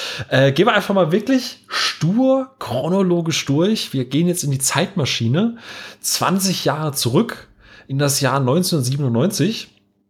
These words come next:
und, äh, beziehungsweise in den Oktober neunzehnhundertsiebenundneunzig.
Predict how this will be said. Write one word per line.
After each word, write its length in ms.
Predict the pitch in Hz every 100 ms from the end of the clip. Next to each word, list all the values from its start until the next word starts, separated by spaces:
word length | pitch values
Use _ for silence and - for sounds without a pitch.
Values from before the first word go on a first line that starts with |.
| _ _ - - _ _ -
und, 380 | 135 135 135
äh, 100 | 120
beziehungsweise 380 | 123 120 139 135
in 60 | 131
den 80 | 123
Oktober 500 | 123 - 175 226 127
neunzehnhundertsiebenundneunzig. 1040 | 101 113 117 110 113 107 113 190 - -